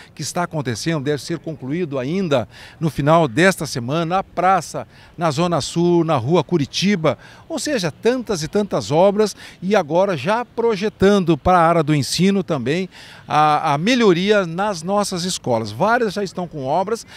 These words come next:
mas queremos incluir praticamente todas as escolas do ensino fundamental. Vamos investir mais de um milhão e meio em reforma, em manutenção, em melhorias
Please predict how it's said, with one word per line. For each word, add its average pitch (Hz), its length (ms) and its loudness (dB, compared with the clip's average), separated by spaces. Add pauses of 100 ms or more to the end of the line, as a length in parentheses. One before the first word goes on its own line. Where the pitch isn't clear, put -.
(200)
mas 202 260 0
queremos 180 460 -2
incluir 185 500 -2 (220)
praticamente 185 840 -4
todas 220 720 2 (280)
as 175 160 2
escolas 185 500 2
do 185 80 -2
ensino 196 300 -2
fundamental. 196 680 -4
Vamos 190 300 -6
investir 185 520 -6 (360)
mais 185 300 0
de 180 100 0
um 208 60 2
milhão 196 260 0
e 175 80 -4
meio 196 560 0
em 185 60 0
reforma, 165 600 2
em 190 60 -4
manutenção, 180 680 -4
em 170 80 -4
melhorias 165 760 -2